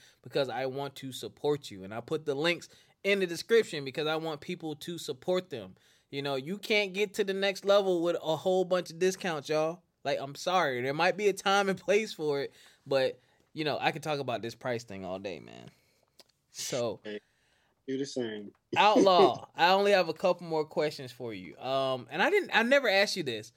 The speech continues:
Speaker 1: Do you have any, like, no, I actually have more than a couple questions.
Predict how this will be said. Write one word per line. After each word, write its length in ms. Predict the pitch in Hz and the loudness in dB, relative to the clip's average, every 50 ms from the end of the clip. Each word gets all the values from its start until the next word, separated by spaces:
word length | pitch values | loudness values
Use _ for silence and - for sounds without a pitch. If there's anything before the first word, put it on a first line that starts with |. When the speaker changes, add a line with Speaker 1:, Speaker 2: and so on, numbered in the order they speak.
| _ _ _ _ _ _ _ _ _ _ _ _ _ _ _ _ _ _ _ _ _ - | _ _ _ _ _ _ _ _ _ _ _ _ _ _ _ _ _ _ _ _ _ -6
Speaker 1:
Do 140 | 143 190 233 | -4 -2 0
you 220 | 262 262 277 277 | 0 0 0 -2
have 640 | 247 202 196 226 208 196 196 196 190 185 180 170 - - 160 | -2 0 2 4 6 6 6 6 6 4 4 2 -2 -8 -4
any, 320 | 175 180 185 180 175 170 | -2 -2 0 0 0 0
like, 480 | 165 165 147 147 147 139 135 131 123 - _ _ _ _ - _ _ _ _ - - _ _ _ _ _ _ _ _ _ _ _ _ _ _ _ _ _ _ _ _ - | 2 2 4 4 4 2 0 -2 -4 -8 _ _ _ _ -20 _ _ _ _ -20 -20 _ _ _ _ _ _ _ _ _ _ _ _ _ _ _ _ _ _ _ _ -16
no, 60 | 110 | -12
I 60 | 107 | -12
actually 200 | 120 127 - 101 | -12 -12 -12 -12
have 140 | 90 95 95 | -14 -14 -14
more 180 | 95 101 110 107 | -12 -10 -10 -10
than 140 | 90 85 87 | -12 -14 -20
a 40 | |
couple 280 | - - 85 - - - | -18 -16 -18 -16 -18 -20
questions. 560 | - - 69 - - - - - - - _ | -20 -18 -18 -18 -18 -20 -20 -20 -20 -20 _